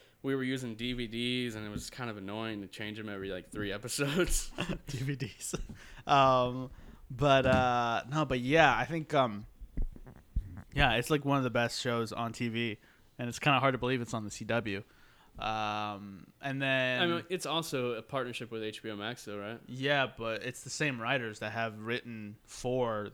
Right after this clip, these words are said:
Speaker 2: the C W shows. So, like, nothing has changed other than budget and some producers, but mostly budget. So, uh,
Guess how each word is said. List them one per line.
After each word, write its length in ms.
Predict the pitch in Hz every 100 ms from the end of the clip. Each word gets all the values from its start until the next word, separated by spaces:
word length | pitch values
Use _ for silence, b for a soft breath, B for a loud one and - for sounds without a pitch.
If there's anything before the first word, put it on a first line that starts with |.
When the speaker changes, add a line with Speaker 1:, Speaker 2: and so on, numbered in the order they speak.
| -
Speaker 2:
the 80 | 113
C 140 | 117
W 340 | 117 135 113 104
shows. 440 | - - - - _ _ _ -
So, 120 | 135
like, 200 | 123 113
nothing 340 | 143 202 220
has 120 | 175 -
changed 320 | 185 165 - 147
other 180 | 151
than 160 | 139 110
budget 420 | 107 151 117 58 - _ _ _ _ -
and 160 | 135
some 220 | - 160
producers, 460 | 143 143 139 95 92
but 180 | 123 120
mostly 300 | 156 160 165
budget. 380 | 160 147 95 - b b b b b -
So, 360 | - 139 127
uh, 340 | 123 120 117